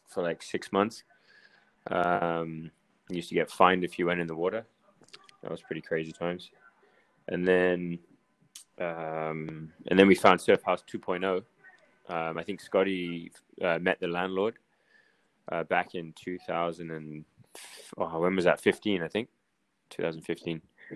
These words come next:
Yeah, and that's when we moved into the, the new place, um, and kind of, like, just expanded to the cafe and the, and the shop. So, yeah.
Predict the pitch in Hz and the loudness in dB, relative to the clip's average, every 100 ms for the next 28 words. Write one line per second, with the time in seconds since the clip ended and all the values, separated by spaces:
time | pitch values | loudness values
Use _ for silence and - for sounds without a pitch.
0 | - - - 87 80 - _ - 87 80 | -18 -16 2 6 6 4 _ -2 0 0
1 | - 87 82 85 85 85 - 80 80 80 | 2 2 2 2 2 0 -2 4 4 4
2 | 80 80 92 95 92 80 - - _ _ | 0 -2 0 2 4 4 2 -20 _ _
3 | _ - _ 180 82 80 80 78 82 80 | _ -20 _ -8 -6 -4 -6 -8 -6 -4
4 | 80 78 76 - - 80 76 73 - - | -4 -6 -8 -12 -4 -2 -2 -4 -10 -10
5 | - 85 85 78 - _ _ - 87 78 | 0 2 2 -4 -14 _ _ -8 -6 -4
6 | - 80 - 85 82 78 76 78 78 - | -2 0 2 4 4 0 -8 -14 -14 -14
7 | 80 76 78 80 _ - - 80 _ - | -12 -8 -8 -10 _ 2 8 8 _ -20
8 | - - _ - 101 - 80 85 | -20 -20 _ -16 -12 -8 -6 -6